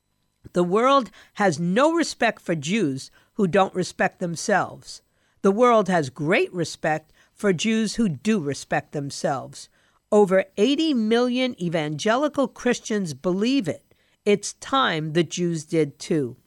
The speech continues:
When they don't believe in their right to the land, it's no surprise that the nations of the world won't either. It starts with them. So why doesn't Israel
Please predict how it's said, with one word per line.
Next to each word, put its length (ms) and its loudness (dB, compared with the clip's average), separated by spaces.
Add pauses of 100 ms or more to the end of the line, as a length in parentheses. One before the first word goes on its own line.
(480)
When 220 2
they 140 2
don't 380 0
believe 460 0 (100)
in 200 0
their 160 2
right 300 0
to 120 -4
the 160 0
land, 460 -4 (320)
it's 240 0
no 200 2
surprise 760 -2 (240)
that 160 2
the 80 -2
nations 500 -2
of 140 2
the 80 2
world 500 2 (160)
won't 460 0
either. 480 -4 (340)
It 160 2
starts 720 0 (140)
with 260 2
them. 400 -2 (720)
So 160 2
why 220 4
doesn't 380 2
Israel 560 2